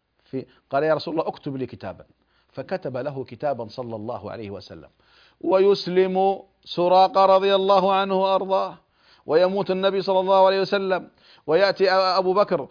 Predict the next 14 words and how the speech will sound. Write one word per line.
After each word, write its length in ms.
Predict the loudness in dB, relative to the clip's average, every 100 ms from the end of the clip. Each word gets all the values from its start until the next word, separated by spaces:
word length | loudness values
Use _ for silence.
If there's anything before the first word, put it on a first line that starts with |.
| -18 _
ثم 260 | -6 0 2
يأتي 360 | 2 2 2
عمر، 480 | 2 2 2 2 0 _ _
ثم 300 | -2 0 2
يؤتى 600 | 2 2 0 0 2 2
بسواري 760 | 2 -2 2 4 4 4 2
كسرى، 720 | 2 0 4 4 6 6 4 2
فيقول 460 | 0 0 0 2
عمر: 400 | 2 2 4 2
"أين 440 | 2 0 2 0 0
سراقة؟" 640 | 0 2 2 2 -4 -6 _ _ _ -8
فيأتي 340 | -6 -6 -6
سراقة 500 | -4 -2 -2 -4 -8 _ _ _ _
ويلبسه 920 | -2 -2 -2 -4 -6 -4 -4 -4 -6